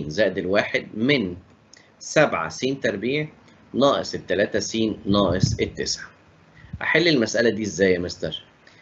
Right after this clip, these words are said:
المسألة دي مسألة حلوة خالص وعايزك تركز فيها. هنا بقول لك اطرح المقدار الجبري ده من المقدار الجبري ده. دايمًا اللي بعد المن بيبقى الكبير، زي لما بتاخد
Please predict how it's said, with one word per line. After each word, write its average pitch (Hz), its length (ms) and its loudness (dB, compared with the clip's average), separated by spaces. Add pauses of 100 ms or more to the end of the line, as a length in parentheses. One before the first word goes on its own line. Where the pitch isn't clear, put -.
(240)
المسألة 120 480 4
دي 143 240 4
مسألة 110 380 0
حلوة 117 300 0
خالص 123 460 0
وعايزك 113 360 0
تركز 92 420 -2
فيها. - 140 -20 (560)
هنا 180 140 4
بقول 165 200 4
لك 160 160 0
اطرح - 400 -2
المقدار 110 720 0
الجبري 147 440 -2
ده 165 200 -4 (500)
من 131 580 2
المقدار 98 600 2
الجبري 92 460 0
ده. - 140 -18 (1000)
دايمًا 175 320 6
اللي 110 280 0
بعد 131 280 0
المن 113 340 0
بيبقى 92 600 -2
الكبير، 87 720 0 (560)
زي 98 380 4
لما 87 300 -2
بتاخد 123 520 2